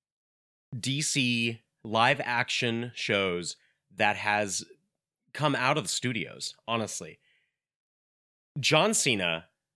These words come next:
portraying Ke-, Peacemaker and bringing back his character from Suicide Squad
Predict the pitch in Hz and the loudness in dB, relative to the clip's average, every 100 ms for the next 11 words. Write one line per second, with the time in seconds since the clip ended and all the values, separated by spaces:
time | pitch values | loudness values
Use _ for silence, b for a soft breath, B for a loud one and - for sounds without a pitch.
0 | _ _ _ _ _ 127 123 143 151 151 | _ _ _ _ _ -4 2 2 2 0
1 | 151 - 131 120 98 98 101 107 107 117 | -4 -2 -4 -2 -2 -2 -2 -2 0 2
2 | 139 170 160 147 135 - 113 107 110 104 | 2 2 2 2 0 0 0 0 -4 -6
3 | 95 104 95 98 - 98 90 | 0 0 2 0 0 0 0